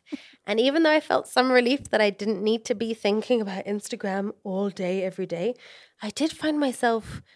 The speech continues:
kind of naturally processing my experiences and images and videos in a way that would help me to create content on my Instagram profile.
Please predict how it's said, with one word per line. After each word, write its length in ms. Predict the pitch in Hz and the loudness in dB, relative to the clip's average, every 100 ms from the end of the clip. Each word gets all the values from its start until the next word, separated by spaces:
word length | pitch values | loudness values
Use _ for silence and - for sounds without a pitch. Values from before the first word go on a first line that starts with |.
| _ _ - | _ _ -6
kind 180 | 220 202 | -4 -4
of 80 | |
naturally 540 | 214 208 226 220 262 254 | -4 0 -2 -4 -4 -4
processing 680 | - 240 226 247 226 240 233 | 0 0 2 0 0 0 2
my 100 | 220 | -2
experiences 880 | 208 - - 226 226 226 - 226 226 | -4 -10 -2 0 0 -2 -4 -4 -2
and 140 | 214 | -4
images 760 | - 208 220 262 294 311 - - _ _ _ _ | -4 -2 0 2 0 0 -4 -14 _ _ _ _
and 160 | - 202 | -4 0
videos 380 | 202 208 233 226 | 2 4 4 4
in 100 | 214 | 2
a 60 | |
way 400 | 196 185 196 202 | 0 0 2 4
that 140 | 202 185 | 2 0
would 80 | 185 | -2
help 200 | 196 180 | 0 0
me 120 | 190 | -2
to 100 | 214 | -4
create 300 | - 185 180 | -4 -4 -2
content 480 | 190 190 180 180 - | -4 -6 -4 -6 -6
on 160 | 180 175 | -8 -4
my 80 | 175 | -2
Instagram 480 | 175 180 - 170 175 | -4 -4 -6 -6 -4
profile. 560 | 196 185 - 107 208 | -4 -4 -6 -12 -12